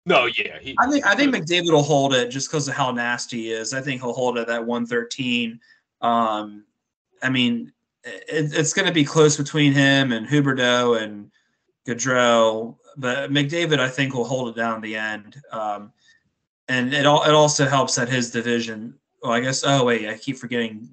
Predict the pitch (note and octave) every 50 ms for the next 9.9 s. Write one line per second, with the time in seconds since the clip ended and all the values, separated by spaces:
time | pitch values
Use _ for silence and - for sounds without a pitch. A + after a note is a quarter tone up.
0 | _ _ - C3+ - B2+ B2 A#2+ A#2 A#2 C3 A#2+ A#2+ A#2+ - A2+ G#2 G2 A2 G#2
1 | G#2 G2 G#2 G#2 G#2+ G#2 G2+ G#2+ G2 - - A2 A2+ B2+ D3 G#3 A#3+ A#3+ C#4 F4
2 | E4 - - C#3+ C#3+ - D3 C3 B2 A2+ - A#2+ G#2+ A#2 A2+ G#2+ - F#2 - -
3 | - - - A2+ G#2 G2+ - - - - - - - G2 G#2 G#2 G2+ G2+ - _
4 | _ - - - - _ - E3 G#3+ A#3+ - B3 G3 E3 D3 C#3+ C#3+ D#3+ D3+ C#3+
5 | C#3 - - - D3+ D3 C#3+ C#3 - - E3 D#3+ F#3 - - D3+ C#3 B2+ A#2+ A#2+
6 | - - C#3 B2+ A#2+ A#2+ A#2+ A#2 A#2 A#2 - C#3 B2 A#2 A#2 A#2 A#2 A#2 A2+ A#2+
7 | A2+ G#2+ A#2+ G#2+ G#2 G2+ G2+ A2+ B2 C3+ C#3 C3 C3 - C3 A#2 G#2+ - - A2+
8 | A2 G#2 G#2 G#2+ G#2 A2 G#2+ G2 A2 A2 A#2+ B2+ B2+ B2+ - - - A2 G#2+ -
9 | G#2+ G#2 G#2 G2+ - B2 A#2 C3+ C3 C3 B2 D3+ D#3 - D3+ D3+ B3 A#3